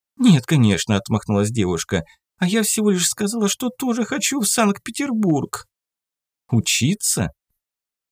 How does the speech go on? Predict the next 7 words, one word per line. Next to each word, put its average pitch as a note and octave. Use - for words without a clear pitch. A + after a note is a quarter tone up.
Честно B3+
сказать, G#3+
меня F#3
неожиданно E3+
одолели B2
два A#2+
состояния. A2+